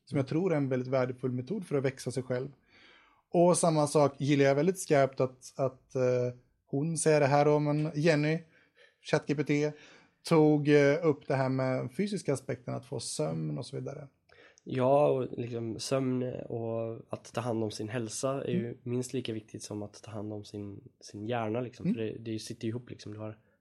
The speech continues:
Speaker 2: du har en, en kropp.
Speaker 1: Ja, och det glöms ju lite ofta bort.
Speaker 2: Oh,
Speaker 1: Man
Speaker 2: ja.
Speaker 1: är så fokuserad, liksom, på just intaget information och processandet. Man
Speaker 2: Mm.
Speaker 1: glömmer bort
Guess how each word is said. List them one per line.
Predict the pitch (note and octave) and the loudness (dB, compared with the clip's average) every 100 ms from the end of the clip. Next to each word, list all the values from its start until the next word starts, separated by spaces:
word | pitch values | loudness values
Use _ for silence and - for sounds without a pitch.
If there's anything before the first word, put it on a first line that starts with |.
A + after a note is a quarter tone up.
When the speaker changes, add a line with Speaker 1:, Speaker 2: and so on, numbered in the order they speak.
| - | -2
Speaker 2:
du | |
har | B2+ | 2
en, | B2 B2+ B2 | 4 2 0
en | D3 D3 | 2 2
kropp. | C3+ C3+ - - - - A#2+ | 2 -4 -6 -20 -20 -16 0
Speaker 1:
Ja, | F3 A3+ | 4 6
och | A3 | 4
det | |
glöms | F#3+ G#3 G#3 G3 | 4 4 4 2
ju | G3 | 2
lite | F#3+ G3 | 2 0
ofta | F#3 - | 0 0
bort. | E3+ C#3+ A3 - | 0 2 2 2
Speaker 2:
Oh, | |
Speaker 1:
Man | C#3 E3+ | 2 4
Speaker 2:
ja. | |
Speaker 1:
är | F3+ | 4
så | F#3+ | 2
fokuserad, | F#3 F3 F3 E3+ | 0 0 2 2
liksom, | D#3+ E3 | 2 0
på | E3+ D#3 | 4 4
just | D#3 D3 - _ | 4 2 -6 _
intaget | G3+ F3+ D#3 C#3 D#3 D#3 | 0 2 2 2 2 2
information | D3+ D3+ D3 F3+ | 0 2 2 2
och | D3+ | 2
processandet. | D3+ - D3 - F3 F3 | -2 0 0 2 0 0
Man | D#3+ | 2
Speaker 2:
Mm. | |
Speaker 1:
glömmer | D3+ E3+ | 2 2
bort | D3 | 2